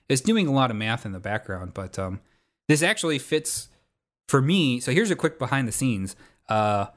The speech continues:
for Three Moves Ahead. I sit and go through all the shows in real time, right? Like, I queue everything up, I get all the files in, in place,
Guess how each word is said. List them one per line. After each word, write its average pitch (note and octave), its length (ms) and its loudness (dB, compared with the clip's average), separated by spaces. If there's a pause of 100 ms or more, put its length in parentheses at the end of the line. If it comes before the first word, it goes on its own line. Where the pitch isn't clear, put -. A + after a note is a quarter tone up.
(280)
for A2+ 80 -2
Three C3 180 2
Moves A2+ 240 0
Ahead. G2+ 320 -2 (1600)
I D3+ 140 4
sit F#3+ 220 -2
and D3+ 80 -2
go D#3 120 4
through C#3 200 0
all C3+ 100 4
the A#2+ 60 -2
shows A2+ 420 0
in G#2 100 -4
real G#2+ 220 -2
time, F#2 300 -8
right? G2+ 240 -6 (360)
Like, G2+ 360 -4
I - 140 -12
queue - 260 2
everything A2 380 -2
up, C3+ 220 2
I G2+ 80 -4
get G#2+ 160 -4
all G2 100 -2
the F#2+ 60 -10
files G#2+ 400 -2
in, G2+ 180 -6
in A2+ 140 -6
place, G#2 360 -4